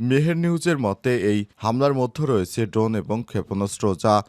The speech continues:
ইসরায়েলি শহর হাইফা এবং তেল আবিবের দিকে এগিয়ে যাচ্ছে। এর আগে ইসরায়েলের দুই টিভি অফিস খালি করার নির্দেশ দেয় ইরান। সোমবার ইসরায়েলে ইরানের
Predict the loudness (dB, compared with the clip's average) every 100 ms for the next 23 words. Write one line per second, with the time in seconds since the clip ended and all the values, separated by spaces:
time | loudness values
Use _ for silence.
0 | -6 -8 0 2 2 0 -6 -4 0 -2
1 | 0 -2 0 0 0 -2 -4 -4 -2 0
2 | -2 -2 -2 -4 -4 -4 0 0 -2 -4
3 | -4 0 0 0 -2 -2 -2 0 0 -2
4 | 0 -2 -2 -6 -6 0 2 4 2 0
5 | _ -6 4 4 4 0 2 4 2 2
6 | -2 -2 -2 -2 0 2 2 2 2 0
7 | 0 -2 0 0 2 2 2 2 -2 _
8 | -2 2 6 6 6 _ -4 -2 2 2
9 | 2 2 2 4 2